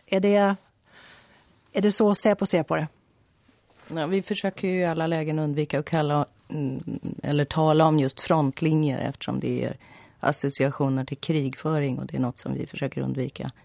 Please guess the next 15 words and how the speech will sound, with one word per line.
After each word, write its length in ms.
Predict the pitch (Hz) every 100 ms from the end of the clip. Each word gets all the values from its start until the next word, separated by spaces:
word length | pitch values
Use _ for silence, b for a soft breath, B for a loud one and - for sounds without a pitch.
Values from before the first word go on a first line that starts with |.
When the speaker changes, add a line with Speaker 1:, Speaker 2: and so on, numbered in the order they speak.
| b b b b b b b
Speaker 2:
Men 440 | 180 180 175 175 165 - B B B - -
det 200 | 160 156
är 40 |
klart 320 | 165 180 170 165
att 100 | 156
det 100 | 160
finns 380 | 175 165 160
många 300 | 180 175 156
kopplingar 560 | 156 180 - 185 190 185
mellan 460 | 165 156 147 139 147
Europa 600 | 156 151 143 - 147 135
och 340 | - - -
Pakistan. 680 | - 135 139 - 135 131 135 131 b b b b b b -
I, 480 | 139 139 139 139 135 - - 50 - - - B B B B B B B
antingen 920 | - 175 160 156 - 196 214 202 190